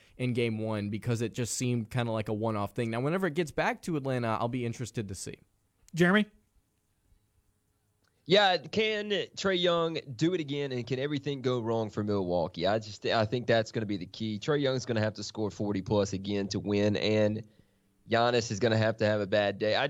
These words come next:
Speaker 3: I just don't really see all those pieces falling into place. I wouldn't be surprised if this series ended at, you know, a four two advantage for Milwaukee, maybe even four one. I know a lot of people are jumping on the Hawks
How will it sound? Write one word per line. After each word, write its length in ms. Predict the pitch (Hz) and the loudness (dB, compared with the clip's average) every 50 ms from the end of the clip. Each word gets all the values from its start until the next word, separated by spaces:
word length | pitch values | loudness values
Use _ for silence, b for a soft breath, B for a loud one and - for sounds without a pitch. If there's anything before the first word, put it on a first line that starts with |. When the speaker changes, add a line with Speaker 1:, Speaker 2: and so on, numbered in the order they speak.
| 151 - | -2 -4
Speaker 3:
I 100 | - 160 | -4 -4
just 240 | 165 160 185 160 - | -2 -2 -4 -4 0
don't 220 | 175 165 165 156 | 0 0 0 2
really 300 | 127 151 143 139 131 127 | 2 2 2 4 2 2
see 260 | - - - 139 139 127 | 0 -2 -4 -4 -2 -2
all 160 | 120 117 120 | 0 -2 0
those 240 | 113 117 110 104 - | 0 -2 -2 -2 -4
pieces 460 | - - 123 123 117 120 107 98 - | -2 -2 0 0 0 -2 -4 -4 -4
falling 340 | - - 110 113 113 110 107 | 0 4 4 6 6 4 2
into 100 | 104 95 | 0 0
place. 200 | - 110 110 127 | 0 2 4 4
I 80 | 160 | 4
wouldn't 260 | 180 160 147 135 127 | 4 4 2 2 2
be 80 | 120 113 | 0 -2
surprised 500 | 110 110 92 - 110 107 104 104 101 95 | -2 -2 -4 -2 0 0 2 0 0 -2
if 120 | 98 95 | -6 -6
this 160 | - 107 104 - | -6 -4 -2 -2
series 480 | - - 107 104 104 101 98 98 101 | -2 -2 -2 -2 -4 -4 -4 -6 -6
ended 340 | 104 104 98 92 101 95 92 | -6 -6 -4 -4 -2 0 2
at, 200 | 95 95 95 90 - - | 2 2 2 0 -4 -6
you 100 | 104 101 | -4 0
know, 240 | 95 92 95 92 - - | 0 0 0 -2 -4 -8
a 40 | - | -6
four 280 | - - 113 107 104 | -4 0 0 2 2
two 200 | 98 - - 98 | 0 2 2 2
advantage 520 | 95 82 101 98 95 92 92 90 80 - - | 2 2 2 2 4 4 2 2 0 -4 -6
for 100 | - 101 | -6 -2
Milwaukee, 640 | 95 95 92 92 95 98 98 98 104 104 104 90 90 b b b b b b b - | 0 2 4 4 6 4 4 4 2 0 -4 -4 -4 b b b b b b b -4
maybe 260 | - 160 185 170 147 139 | 0 2 2 4 4 2
even 180 | 127 107 107 | 2 2 -2
four 300 | 107 - 113 107 104 98 | -2 -2 0 0 0 0
one. 340 | 92 92 95 95 92 87 90 | 0 0 2 2 2 4 4
I 60 | 120 | 4
know 160 | 156 170 160 | 4 4 4
a 0 | |
lot 180 | 143 135 127 127 | 4 4 2 2
of 60 | 123 | 2
people 240 | 127 139 131 - 117 | 2 2 2 2 2
are 40 | 110 | 2
jumping 320 | 98 117 113 110 107 110 | 2 0 -2 -2 -2 -6
on 140 | 110 110 107 | -6 -6 -6
the 80 | 104 101 | -6 -6
Hawks 480 | 104 107 104 104 101 - - - - | -4 -2 -2 -2 -2 -6 -10 -18 -18